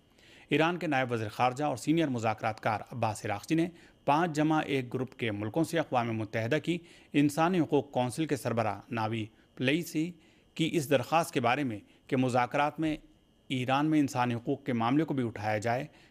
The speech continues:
کہا کہ انسانی حقوق کا معاملہ ایٹمی مذاکرات سے کوئی ربط نہیں رکھتا اور ایسا ہو بھی نہیں سکتا۔ ایران کے نائب وزیر خارجہ نے یہ بات زور دے کر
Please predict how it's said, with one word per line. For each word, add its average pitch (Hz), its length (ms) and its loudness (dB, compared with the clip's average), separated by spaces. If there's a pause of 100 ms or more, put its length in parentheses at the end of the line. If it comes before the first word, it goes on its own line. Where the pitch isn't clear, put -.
کہا 143 220 2
کہ 139 120 -4
انسانی 120 360 0
حقوق 117 260 -4
کا 127 100 0
معاملہ 120 320 0 (420)
ایٹمی 131 300 0
مذاکرات 117 500 -2
سے - 120 -8
کوئی 120 280 -2
ربط 107 200 -6
نہیں 107 180 -4
رکھتا 143 280 -2
اور 143 180 -2
ایسا 113 300 -6
ہو 131 120 0
بھی 101 120 -6
نہیں 101 120 -4
سکتا۔ 101 380 -8 (600)
ایران 165 280 2
کے 180 100 -6
نائب 156 220 2
وزیر 135 200 0
خارجہ 127 320 0
نے 156 140 0 (340)
یہ 131 80 2
بات 139 200 4
زور 175 180 0
دے 143 120 -2
کر 120 140 0